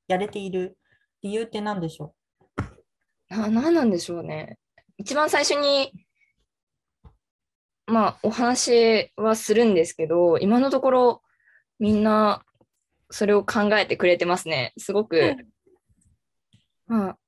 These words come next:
Speaker 2: うーん。やっぱり、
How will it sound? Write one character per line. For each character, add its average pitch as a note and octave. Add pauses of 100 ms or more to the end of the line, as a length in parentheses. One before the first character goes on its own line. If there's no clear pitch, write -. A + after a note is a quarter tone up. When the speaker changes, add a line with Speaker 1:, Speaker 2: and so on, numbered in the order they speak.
(960)
Speaker 2:
う G3
ー G3
ん。 - (1800)
や A3+
っ A3+
ぱ E4+
り、 A#3